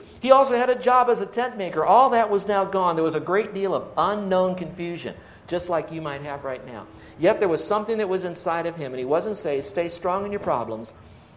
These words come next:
He said, "No, you stay strong in the Lord, because from the Lord," watch this now,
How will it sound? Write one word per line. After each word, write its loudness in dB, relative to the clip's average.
He -2
said, -2
"No, 0
you -4
stay 0
strong -2
in -6
the -2
Lord, 2
because -6
from -2
the 4
Lord," 2
watch 0
this -12
now, -10